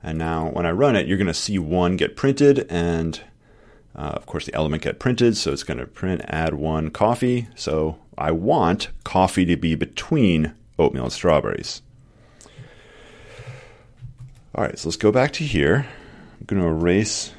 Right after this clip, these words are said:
these arrows. We're gonna do something slightly different. We're not gonna put coffee at the beginning anymore. I want to put coffee between these two nodes.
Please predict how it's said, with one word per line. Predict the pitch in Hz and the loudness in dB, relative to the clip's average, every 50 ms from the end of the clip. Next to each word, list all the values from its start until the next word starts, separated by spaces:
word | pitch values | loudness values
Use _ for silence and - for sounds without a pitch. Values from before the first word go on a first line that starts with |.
| - - - | -20 -18 -16
these | 85 85 101 104 113 107 101 | -10 -4 0 0 2 2 2
arrows. | 73 69 65 62 60 67 73 82 87 85 | 2 2 0 0 0 2 2 2 2 2
We're | 85 87 | 0 0
gonna | 87 85 82 | 2 2 2
do | 78 85 85 | 2 2 0
something | 80 - 87 80 76 78 78 | 0 0 -2 -2 -2 -4 -4
slightly | - - 131 165 - 113 92 | 2 4 4 4 6 4 2
different. | - 82 73 - - 80 92 117 - - - - | 2 0 0 0 0 0 0 0 -2 -4 -10 -10
We're | 85 80 | -6 -4
not | 80 87 92 - | -2 -2 0 0
gonna | - 87 78 | 0 0 0
put | - - - - - | 0 -2 -2 -4 -2
coffee | - - 82 80 - 92 98 | 2 2 2 4 4 2 0
at | 98 | 2
the | - 107 | 2 0
beginning | 120 117 120 117 110 92 85 78 71 | 0 -2 0 2 2 2 4 2 0
anymore. | 67 65 62 60 57 64 76 104 123 - - - - _ _ _ _ _ _ - - | -2 -4 -6 -6 -6 -4 -4 -4 -4 -6 -10 -20 -20 _ _ _ _ _ _ -16 -8
I | - 107 135 143 | -2 2 4 4
want | 107 87 90 82 80 80 95 107 - - - - - - - - _ _ _ _ | 4 4 4 2 4 2 2 0 -4 -10 -20 -20 -20 -20 -20 -20 _ _ _ _
to | - 107 - | 0 0 2
put | - - - - | 2 0 -2 -2
coffee | - - 85 85 - - 85 | 2 4 4 4 4 2 -2
between | 76 69 78 - - - - - 147 147 143 127 110 104 95 90 | -2 0 -2 -4 -4 -8 -8 -6 -4 0 2 4 4 4 2 2
these | 87 90 85 78 - | 0 -2 -2 -2 -4
two | - - - 80 78 | -8 -8 -6 -4 -4
nodes. | 71 73 78 78 67 50 50 - - - - | -2 -2 -2 -2 -2 -4 -8 -10 -12 -14 -14